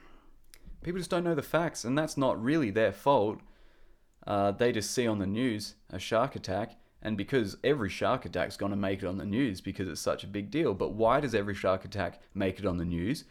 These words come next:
Because it's such a freak thing, and it's such a damn terrifying thing. This gigantic fish that has attacked a human being. And there's nothing more scary than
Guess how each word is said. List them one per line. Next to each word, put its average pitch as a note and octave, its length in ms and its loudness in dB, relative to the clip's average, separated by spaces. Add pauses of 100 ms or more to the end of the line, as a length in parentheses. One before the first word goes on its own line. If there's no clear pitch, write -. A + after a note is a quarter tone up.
(200)
Because C#3+ 520 0
it's C3 240 -2
such B2+ 360 -2
a G#2+ 40 -2
freak - 640 -4
thing, B2+ 440 -4 (340)
and G#2+ 160 -6
it's - 120 -8
such - 260 -4
a G2+ 40 -6
damn G2 480 -2
terrifying E2 800 -4
thing. - 300 -10 (420)
This G2 200 -4
gigantic A2 920 -2
fish - 640 -4 (1080)
that G2+ 360 0 (580)
has G#2 220 -6
attacked A2 480 -4
a A2 40 -4
human A#2 360 -2
being. C3 400 -4 (160)
And G#2 160 -2
there's A2 140 -4
nothing C#3+ 280 0
more B2+ 140 2
scary A2+ 500 0
than F#2+ 280 -4